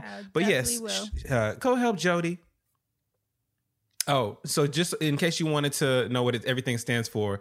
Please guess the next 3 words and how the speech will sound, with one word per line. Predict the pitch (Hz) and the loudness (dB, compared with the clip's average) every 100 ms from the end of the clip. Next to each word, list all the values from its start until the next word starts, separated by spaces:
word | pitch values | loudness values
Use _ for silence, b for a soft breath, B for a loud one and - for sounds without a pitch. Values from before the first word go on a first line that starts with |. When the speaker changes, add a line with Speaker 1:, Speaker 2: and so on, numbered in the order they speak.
| B B B _ | B B B _
Speaker 2:
uh, | 117 110 104 90 - _ _ _ _ | 0 2 0 -2 -8 _ _ _ _
no | 120 123 151 180 202 214 208 - | -2 2 4 4 2 0 -2 -4
I | 127 131 135 135 170 | 0 2 2 0 -2